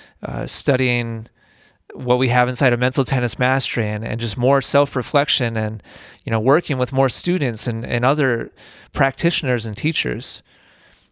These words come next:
I can't tell you how important this is. And, uh, I hope that some part of this story really resonated with you. I hope that you understand and really kind of buy into how important this is. If you're listening to my voice,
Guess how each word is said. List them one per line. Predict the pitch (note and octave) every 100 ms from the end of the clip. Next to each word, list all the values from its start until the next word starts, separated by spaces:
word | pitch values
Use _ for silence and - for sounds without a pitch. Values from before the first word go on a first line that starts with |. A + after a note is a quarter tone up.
| _
I | -
can't | - D#3
tell | D#3+ E3
you | D3+
how | A#2+ G#2+
important | A2 C3+ D3
this | A#2 A2
is. | A2+ A2 A2 - - _ - _ -
And, | A#2 A#2 A2 A2
uh, | A2 A2 A2
I | A#2+
hope | F#2+ C#3 E3 -
that | C#3 B2 A#2+ - - -
some | - - F#3
part | F#3 E3 D#3+
of | C#3+
this | C3
story | - C3+ C3 A#2+
really | A#2 C#3+
resonated | C3 C3+ C#3 C#3 C#3
with | C#3 C3+
you. | C#3 C#3 C#3 _ _ _ _ _ - - - _
I | -
hope | B2 C3+
that | C#3
you | B2 B2
understand | C3 A#2+ - C3+ C3+ C#3 C#3 C3+ -
and | A2+ A#2+
really | C3
kind | B2+ C#3+
of | A2+
buy | A2+ C3+
into | C#3 C#3+ D3 B2+ B2
how | C3+ C#3+
important | A#2+ C#3+ D#3 E3+
this | D#3
is. | F#3 F#3+ - - _ _ - - - - - - -
If | C3
you're | C3
listening | C3 E3 - F3
to | E3
my | D3 C3+
voice, | A#2 B2+ C3+ A2 G#2+ G#2+ - - -